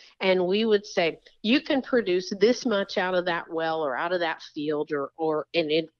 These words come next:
kind of varied, but basically, "You can produce that much," and we, we would tell you how much each well could produce. And so we had done, we did that for years, and it started way back in the thirties,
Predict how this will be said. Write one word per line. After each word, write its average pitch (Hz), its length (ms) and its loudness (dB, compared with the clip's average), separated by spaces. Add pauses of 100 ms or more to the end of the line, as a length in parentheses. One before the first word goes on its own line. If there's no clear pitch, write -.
(100)
kind 190 160 0
of 160 80 0
varied, 151 400 0
but - 140 -2
basically, 180 500 0
"You 185 220 0
can 247 180 0
produce 175 460 0
that 170 200 -4
much," 196 320 0
and 165 140 -2
we, 175 260 -2 (360)
we 180 220 0
would 180 260 2
tell 285 300 0
you 180 200 2
how - 180 -2
much 180 320 0
each - 280 -10
well 139 220 -2
could - 220 -10
produce. - 500 -2 (480)
And 196 200 4
so 220 260 4
we 233 260 4
had 262 160 2
done, 320 260 2
we 226 180 2
did 330 260 4
that - 240 0
for - 180 0
years, 196 540 0
and 185 140 4
it 190 120 2
started 196 540 0
way 175 280 2
back 214 340 -2
in 202 120 -2
the 180 120 0
thirties, 202 560 -4